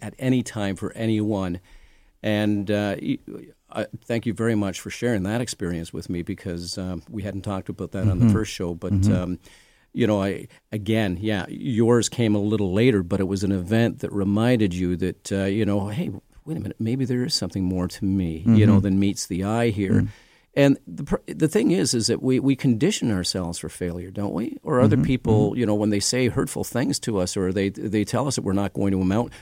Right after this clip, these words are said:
Speaker 1: we start to believe that, that, you know, or, or you have to have this perfect body and you start to, you know, to feel guilty that you don't or whatever.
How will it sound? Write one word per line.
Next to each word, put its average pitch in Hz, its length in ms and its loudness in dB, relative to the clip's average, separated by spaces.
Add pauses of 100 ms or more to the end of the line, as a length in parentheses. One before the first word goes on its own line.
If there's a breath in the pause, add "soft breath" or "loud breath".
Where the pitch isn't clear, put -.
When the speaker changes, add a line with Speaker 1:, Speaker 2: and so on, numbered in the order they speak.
Speaker 1:
we - 80 2
start - 240 0
to 110 80 0
believe 101 520 0
that, 95 280 0
that, 101 280 -2
you 120 140 0
know, 98 140 0
or, 98 200 2 (220 soft breath)
or 117 120 4
you 120 140 6
have 117 200 2
to 117 80 0
have 113 160 0
this 101 140 -4
perfect - 400 -8
body 123 360 4
and 104 80 2
you 101 80 0
start 113 300 -4
to, 110 200 0
you 107 140 -2
know, 101 100 0
to 98 120 -10
feel 104 180 -4
guilty 110 360 2
that 95 160 -2
you 101 120 -6
don't 135 460 6
or 104 80 2
whatever. 107 360 0